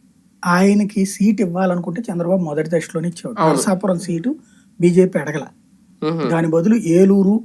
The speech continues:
Speaker 1: విజయవాడ అడిగింది.
Speaker 2: అవును. మ్మ్.
Speaker 1: ఏ, విశాఖపట్నం అడగలేదు అనుకోండి, ముందుగానే వాళ్ళ కుటుంబంలో
Speaker 2: విశాఖపట్నం కూడా
Speaker 1: compromise
Speaker 2: అడగలేదా? విశాఖపట్నం
Speaker 1: విశాఖపట్నం
Speaker 2: పురంధేశ్వరి గారి
Speaker 1: అడగలేదు.
Speaker 2: కోసం అడిగారు అన్నారు.
Speaker 1: విశాఖపట్నం కావాలని పురంధేశ్వరి అడగలేదు.
Speaker 2: ఓకే.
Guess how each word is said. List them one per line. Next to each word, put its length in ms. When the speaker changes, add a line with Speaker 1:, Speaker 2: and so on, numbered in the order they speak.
Speaker 1:
విజయవాడ 500
అడిగింది. 380
Speaker 2:
అవును. 200
మ్మ్. 440
Speaker 1:
ఏ, 200
విశాఖపట్నం 680
అడగలేదు 320
అనుకోండి, 440
ముందుగానే 420
వాళ్ళ 140
కుటుంబంలో 720
Speaker 2:
విశాఖపట్నం 320
కూడా 120
Speaker 1:
compromise 260
Speaker 2:
అడగలేదా? 300
విశాఖపట్నం 380
Speaker 1:
విశాఖపట్నం 260
Speaker 2:
పురంధేశ్వరి 300
గారి 100
Speaker 1:
అడగలేదు. 180
Speaker 2:
కోసం 180
అడిగారు 280
అన్నారు. 380
Speaker 1:
విశాఖపట్నం 720
కావాలని 460
పురంధేశ్వరి 580
అడగలేదు. 560
Speaker 2:
ఓకే. 260